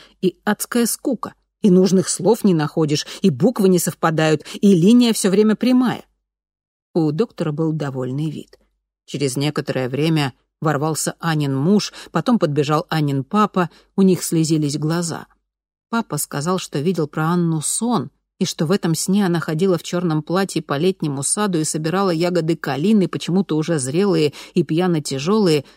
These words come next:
с налипшим снегом. Поэтому папа тут же понял, что Анна выкарабкается. "Не время", — говорил этот сон, —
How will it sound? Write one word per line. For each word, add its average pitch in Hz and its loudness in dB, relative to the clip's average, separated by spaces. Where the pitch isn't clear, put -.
с - -10
налипшим 180 2
снегом. 220 0
Поэтому 135 -2
папа 247 -2
тут 180 0
же 151 0
понял, 165 -2
что - -8
Анна 151 -2
выкарабкается. - -6
"Не 160 2
время", — 143 0
говорил 135 -2
этот 139 -8
сон, — 135 -6